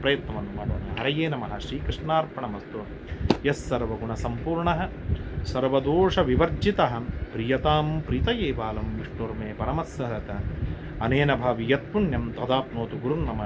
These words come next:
ಶ್ರೀಕೃಷ್ಣಾರ್ಪಣಮಸ್ತು. ಇವತ್ತಿನ ದಿನ ಬಹಳ ಶ್ರೇಷ್ಠವಾದ ದಿನ, ಸರ್ವೋತ್ತಮ,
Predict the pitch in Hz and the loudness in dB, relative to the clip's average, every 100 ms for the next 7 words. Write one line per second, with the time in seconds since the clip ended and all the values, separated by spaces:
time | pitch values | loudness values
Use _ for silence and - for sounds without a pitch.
0 | 104 - 147 143 135 160 156 - 147 120 | -2 -2 -2 -4 -6 0 2 4 2 0
1 | 113 107 165 160 - - - - - 120 | -4 -2 -2 -2 -4 -8 -6 -6 -2 0
2 | 117 117 117 135 151 113 120 123 - 147 | 0 0 0 2 2 2 2 0 2 4
3 | 160 - - 226 175 131 113 123 143 151 | 4 2 4 8 8 6 2 0 0 0
4 | - - - - - - - - - - | -4 -8 -6 -6 -6 -6 -8 -12 -6 6
5 | 139 170 196 214 - - - 220 | 10 12 12 12 8 -6 8 10